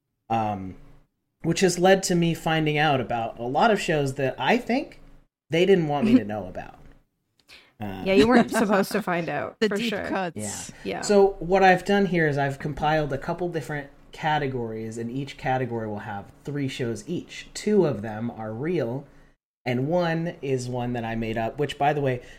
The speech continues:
Speaker 1: shout out to the Curious Worlds. Uh, follow her on Twitch. She's very funny and very silly. She helped me come up with the lies, so I just wanna say thank you,
Speaker 2: Mm-hmm.
Speaker 1: Curious.
Speaker 2: Thank
Speaker 1: Good
Speaker 2: you,
Speaker 1: job.
Speaker 3: Bless.
Speaker 2: Curious.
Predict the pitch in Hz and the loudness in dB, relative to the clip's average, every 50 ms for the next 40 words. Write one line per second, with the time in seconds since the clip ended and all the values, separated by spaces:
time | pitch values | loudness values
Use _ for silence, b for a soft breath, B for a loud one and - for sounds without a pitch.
0 | B B - - 180 175 180 175 170 165 165 - - 151 135 131 131 123 123 - | B B 0 2 4 4 6 4 2 0 -2 -4 -2 -2 0 0 0 -2 -4 -4
1 | 156 143 143 139 131 131 - 127 123 120 123 120 120 117 - - - - - 107 | -4 0 2 2 0 0 -2 -4 -4 -2 -2 -2 -2 -4 -6 -10 -12 -12 -10 -8
2 | 104 104 104 107 107 - 123 117 117 120 117 110 117 117 113 113 110 107 104 101 | -6 -4 -6 -6 -6 -4 -2 -2 -2 -2 -4 -4 -4 -6 -6 -6 -6 -8 -8 -10
3 | 104 - - - - - 135 120 113 110 - - - - - 131 120 110 113 113 | -12 -14 -20 -18 -14 -8 -6 -6 -6 -6 -8 -12 -12 -10 -8 -6 -6 -8 -8 -6
4 | 117 120 117 113 113 - 120 113 117 113 107 110 110 107 104 - 120 113 113 - | -6 -4 -4 -4 -6 -6 -8 -6 -6 -6 -6 -6 -6 -6 -6 -4 -4 -4 -4 -4
5 | - 120 - 123 113 - 123 117 - 131 117 110 107 107 120 110 - 113 101 101 | -8 -6 -6 -6 -6 -6 -8 -8 -8 -8 -8 -8 -8 -10 -10 -10 -10 -10 -8 -8
6 | 101 101 104 110 120 135 143 - - - - - 110 98 104 101 104 113 107 107 | -8 -6 -6 -6 -6 -6 -6 -8 -10 -12 -10 -10 -10 -10 -10 -10 -10 -10 -10 -10
7 | - 107 - - 107 104 104 - 202 220 202 185 196 170 165 175 202 208 - - | -10 -10 -10 -8 -10 -10 -10 -6 -4 -2 -2 -2 -2 -6 -8 -10 -10 -12 -12 -16
8 | - - - - - - _ _ _ _ _ _ _ _ _ _ _ _ _ _ | -18 -20 -20 -20 -20 -20 _ _ _ _ _ _ _ _ _ _ _ _ _ _
9 | _ _ _ _ _ _ - 208 208 220 220 - - 175 156 143 - 208 208 208 | _ _ _ _ _ _ -6 -4 -4 -4 -6 -4 -2 -2 0 2 2 2 0 0
10 | 208 208 208 208 208 - - - | 0 0 -2 -4 -6 -8 -14 -20